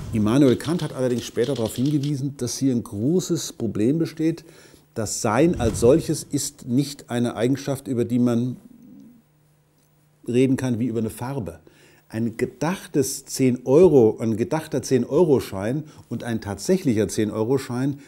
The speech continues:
da gibt's einen großen Unterschied, ne? Nur weil ich mir etwas denken kann, heißt es noch lange nicht, dass es auch existiert.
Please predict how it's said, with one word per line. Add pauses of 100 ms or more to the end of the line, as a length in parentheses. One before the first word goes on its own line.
(520)
da
gibt's
einen
großen
Unterschied,
ne?
Nur
weil
ich
mir
etwas
denken
kann,
heißt
es
noch
lange
nicht,
dass
es
auch
existiert.